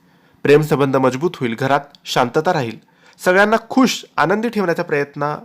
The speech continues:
करू नका, यामुळे तुम्ही स्वतःला विसरून बसाल.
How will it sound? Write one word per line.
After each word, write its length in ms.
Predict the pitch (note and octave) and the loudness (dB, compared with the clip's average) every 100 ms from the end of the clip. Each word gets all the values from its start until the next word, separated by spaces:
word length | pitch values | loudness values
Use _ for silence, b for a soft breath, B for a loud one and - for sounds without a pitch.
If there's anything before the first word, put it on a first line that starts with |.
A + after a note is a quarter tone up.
| - | -4
करू 180 | C#3+ C3 | -2 0
नका, 260 | A2 C3+ - _ _ b b b b b b _ | -2 -6 -18 _ _ b b b b b b _
यामुळे 340 | - C3+ C#3 D3+ | 0 2 4 2
तुम्ही 220 | D3+ D3 | 2 -6
स्वतःला 400 | - B2+ C3+ D3 | -2 0 2 0
विसरून 340 | C3+ C3 A#2+ | -2 -6 -6
बसाल. 280 | A2+ A2 A2+ | -6 -8 -12